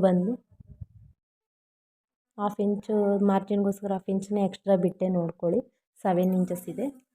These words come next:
ಸೆವೆನ್ ಇಂಚಸ್‌ಗೆ ಈ ರೀತಿ ಮಾರ್ಕ್ ಮಾಡ್ತಾ ಇದ್ದೀನಿ. ಇಲ್ಲೊಂದು ಸ್ಟ್ರೈಟ್ ಲೈನ್ನ ಹಾಕೊಳ್ಳಿ.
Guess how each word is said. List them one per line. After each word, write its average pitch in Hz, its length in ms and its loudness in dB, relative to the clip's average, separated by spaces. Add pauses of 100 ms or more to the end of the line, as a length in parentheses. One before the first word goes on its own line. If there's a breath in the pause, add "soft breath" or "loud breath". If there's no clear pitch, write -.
(920)
ಸೆವೆನ್ 202 380 6
ಇಂಚಸ್‌ಗೆ 202 480 6
ಈ 208 80 8
ರೀತಿ 196 260 2
ಮಾರ್ಕ್ 190 380 2
ಮಾಡ್ತಾ 185 280 -2
ಇದ್ದೀನಿ. 175 300 0
ಇಲ್ಲೊಂದು 190 320 2
ಸ್ಟ್ರೈಟ್ 196 420 2
ಲೈನ್ನ 190 380 4
ಹಾಕೊಳ್ಳಿ. 175 460 2